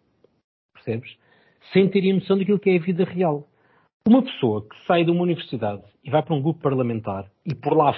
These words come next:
fica a vida toda, pá, saindo para uma Câmara Municipal, para uma comissão não sei de quê, encaixado numa empresa pública, depois volta para o Parlamento, portanto faz esta vida, não tem noção do que é a vida real.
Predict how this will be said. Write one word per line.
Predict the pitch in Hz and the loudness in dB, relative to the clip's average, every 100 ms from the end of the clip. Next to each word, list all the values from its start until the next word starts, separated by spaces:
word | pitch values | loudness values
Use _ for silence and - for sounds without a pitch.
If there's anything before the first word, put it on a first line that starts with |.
| - | -2
fica | 180 175 - 107 - | -4 -4 -4 -6 -8
a | |
vida | 107 120 113 | -8 -4 -4
toda, | 110 101 98 95 _ _ _ | -6 -8 -8 -12 _ _ _
pá, | 240 214 175 - | 2 2 2 0
saindo | 180 202 180 180 | 2 2 0 -4
para | 151 165 | 0 2
uma | 165 | 2
Câmara | 160 165 165 | 4 2 2
Municipal, | 170 170 165 175 - 156 156 139 | 0 -2 -4 -6 2 4 4 2
para | 160 139 139 | -4 -2 -2
uma | 139 143 143 139 | 0 0 2 0
comissão | - 143 135 160 | 0 -2 0 -2
não | 160 | -2
sei | - 175 | -2 -4
de | - | -4
quê, | - 165 156 - - | -4 -2 -2 -10 -6
encaixado | 151 135 156 - 160 156 | -2 2 0 2 0 2
numa | 170 | -2
empresa | 156 165 156 | -2 -2 -2
pública, | 160 160 175 160 143 | -4 0 0 0 -4
depois | 143 117 | -6 -6
volta | 117 160 165 | 0 0 2
para | 165 | 0
o | |
Parlamento, | 165 165 170 180 - | 0 0 0 0 -4
portanto | - - 131 | -14 -10 -2
faz | - 170 | 0 0
esta | - | 0
vida, | 120 104 101 117 - _ _ - | -2 -2 -6 -8 -12 _ _ -4
não | 196 | 0
tem | 196 | 2
noção | 190 180 185 | 0 -2 -2
do | 175 | -4
que | 175 | -2
é | 165 | -2
a | |
vida | 156 156 | 0 -2
real. | 147 165 143 | -2 0 -2